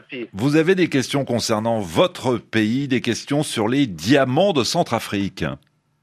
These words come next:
Speaker 1: Oui, Juan Gomez, j'ai écouté à travers la radio R F I que la Russie souhaite lever l'embargo sur le diamant centrafricain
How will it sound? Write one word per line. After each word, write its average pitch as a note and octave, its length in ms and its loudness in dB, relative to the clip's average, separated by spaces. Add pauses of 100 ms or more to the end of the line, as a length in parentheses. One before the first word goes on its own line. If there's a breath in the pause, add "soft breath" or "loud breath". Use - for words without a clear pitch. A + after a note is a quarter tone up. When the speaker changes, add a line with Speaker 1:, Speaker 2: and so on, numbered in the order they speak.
(1400)
Speaker 1:
Oui, E3+ 240 2
Juan E3 340 0
Gomez, D3+ 440 0 (300)
j'ai D3+ 260 -2
écouté D#3 540 -2
à C3+ 120 4
travers C#3+ 420 0
la C3+ 160 0
radio C3+ 300 -2
R D3+ 340 -2
F - 160 -20
I D#3+ 280 -8
que C#3+ 60 -6
la C3+ 200 0
Russie C#3+ 640 -8
souhaite D3+ 380 -2
lever C#3 380 -2
l'embargo C3 680 0
sur C#3+ 240 -6
le C3 140 0
diamant C3 420 -2
centrafricain C#3 580 -4